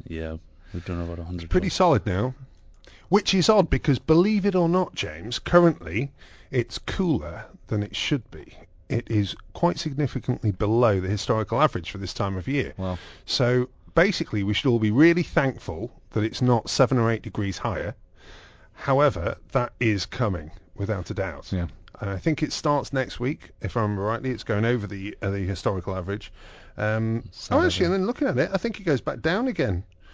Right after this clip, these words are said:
Speaker 2: So maybe for this month, we might just get away with it.
Speaker 3: So if, if anyone's wondering, how do these guys have all these stats? Because your business, part of it is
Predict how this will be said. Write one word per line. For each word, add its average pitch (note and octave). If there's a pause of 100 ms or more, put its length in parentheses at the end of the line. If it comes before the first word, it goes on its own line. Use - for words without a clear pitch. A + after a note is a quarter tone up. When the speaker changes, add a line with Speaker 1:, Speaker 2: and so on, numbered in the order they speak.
(220)
Speaker 2:
So D3
maybe E3
for A#2
this C#3
month, B2
we C3+
might D#3
just -
get G#2+
away C3
with G2
it. - (360)
Speaker 3:
So D#3
if, C#3
if D#3+
anyone's F3+
wondering, A#2 (240)
how C#3+
do A#2+
these A#2
guys G2
have F2+
all G#2
these F#2
stats? G2
Because C3+
your A2
business, A2
part B2
of G#2+
it G2
is G#2